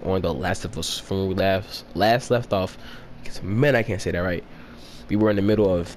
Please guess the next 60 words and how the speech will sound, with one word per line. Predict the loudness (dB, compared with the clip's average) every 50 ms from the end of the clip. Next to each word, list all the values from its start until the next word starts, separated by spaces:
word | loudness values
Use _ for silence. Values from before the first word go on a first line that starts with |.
| -2
this | 0 0 2 2
right | 2 2 2
here, | 2 0 0 -2 -4 -6 -8 -8
so | -6 -4 -2 -2 0 0 0 0 0 0 2 4 4
<laughs> | 4 4 2 0 0 -2 -6
yeah, | -6 -2 -2 0
we're | 0 2 2
going | 2 2 2
to | 0
continue | 0 -2 -2 -4 -4 -4 -2 -4
with | -4 -4 -4
this | -4 -4 -4 -6 -10 -12 -10 -4 -4 -4 -4 -4 -8 -10 -8 -8 -8 -8 -8 -10 -14 -12 -6 -4
because | 0 2 4
I | 4
don't | 6 4 4 4
really | 2 2 2
have | 2 0 2
anything | 2 2 2 2 0
else | 0 0 -2 -4 -10 -12 -12 -8
to | -4 -2
really | -2 -2 -2
say | -2 -2 0 0 0
except | -2 -2 -4 -4 -6 -6
for | -6 -4 -4 -2 -2 -2 -2 -2 -4 -4 -4 -8 -12 -18 -18 -18 -18 -18 -18 -16 -10 -8
before | -8 -6 0 2 4 4
this | 4 2
video | 0 0 0 2 2
actually, | 2 0 0 0 -2 -2
you | -4
know, | -4 -4
starting, | -2 -2 -2 -2 -2 -2 -4
which | -4 -4 -4
it | -2
already | -2 -2 -2 -2 -4 -4
did | -4 -4 -4 -4
start, | 0 2 2 2 2 0 -2 -8 -14 -18 -14 -12 -12
is | -10 -8
to | -6
give | -6 -4 -2 -2
it | -4
a | -2
big | -2 -2 0 2
ol' | 2 2 2
like | 2 2 0 0 0 -4
if | -8 -6
you | -4 -4
guys | -4 -4 -4
really | -4 -4 -4
enjoyed | -4 -6 -6 -4 -2 -2 0
it, | 0
and | -2 -2 -4 -6
if | -8
you | -6
guys | -4 -4 -2 -2
wanna | -4 -4 -4
see | -6 -6 -6
more | -4 -2 -2 -2
to | -2 -4
the | -6 -6
channel | -4 -2 -2 -2 -2 -4